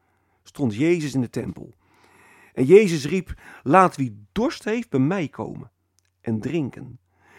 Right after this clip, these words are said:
Rivieren van levend water zullen stromen uit het hart van wie in mij gelooft.'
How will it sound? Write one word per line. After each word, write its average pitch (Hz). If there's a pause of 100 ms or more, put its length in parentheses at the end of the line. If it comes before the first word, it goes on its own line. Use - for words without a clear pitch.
(280)
Rivieren 208
van 127
levend 185
water 160 (320)
zullen 127
stromen 185
uit 113
het -
hart 147 (500)
van 120
wie 139
in 107
mij 131
gelooft.' 120